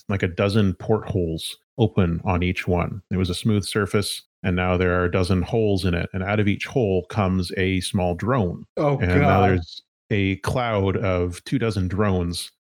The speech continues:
Speaker 1: that have sprung into the air. You can hear each one of them whirring softly, and they are, uh, beginning to open fire as well. They each appear to be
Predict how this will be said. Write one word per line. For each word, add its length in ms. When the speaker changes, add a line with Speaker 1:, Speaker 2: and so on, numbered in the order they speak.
Speaker 1:
that 140
have 500
sprung 400
into 260
the 140
air. 260
You 140
can 140
hear 240
each 200
one 120
of 100
them 160
whirring 320
softly, 680
and 500
they 240
are, 480
uh, 220
beginning 480
to 440
open 260
fire 580
as 200
well. 280
They 100
each 240
appear 240
to 80
be 360